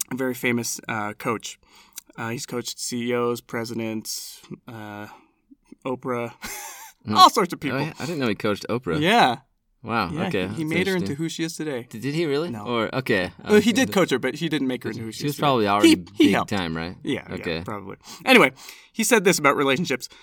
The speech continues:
Speaker 1: "Some of the biggest challenges in relationships come from the fact that most people enter a relationship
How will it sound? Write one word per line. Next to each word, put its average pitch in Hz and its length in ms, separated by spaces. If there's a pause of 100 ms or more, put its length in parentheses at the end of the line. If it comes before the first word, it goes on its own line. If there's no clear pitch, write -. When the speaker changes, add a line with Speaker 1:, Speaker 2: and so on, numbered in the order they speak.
(120)
Speaker 1:
"Some 175 160
of 180 80
the 156 60
biggest 190 280
challenges 185 440
in 135 60
relationships 135 600
come 147 220
from 139 180
the 131 80
fact 131 340
that - 140
most 147 300
people 151 400
enter 143 260
a 143 60
relationship 131 680